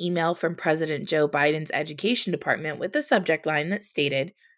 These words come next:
"Your student loan debt relief application has been approved." However, that subject line was incorrect. It was simply supposed to inform borrowers that their applications had been received,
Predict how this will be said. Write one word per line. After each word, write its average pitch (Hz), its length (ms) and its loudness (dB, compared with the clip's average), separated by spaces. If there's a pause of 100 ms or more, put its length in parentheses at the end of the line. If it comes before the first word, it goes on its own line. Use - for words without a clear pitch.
(220)
"Your 190 220 4
student 226 560 0
loan 202 280 4
debt 196 220 4
relief 190 400 0
application 151 840 -4 (340)
has 233 220 2
been 156 200 -6
approved." 165 680 2 (560)
However, 196 600 6 (400)
that 370 180 0
subject 403 420 -2
line 208 280 2
was 202 240 2
incorrect. 214 960 0 (840)
It 202 80 4
was 262 220 6
simply 339 400 2
supposed 240 640 4
to 214 100 4
inform 269 500 4
borrowers 185 640 4
that 208 160 -4
their 196 120 4
applications 202 680 0
had 180 220 -4
been 180 200 -2
received, 160 1040 -4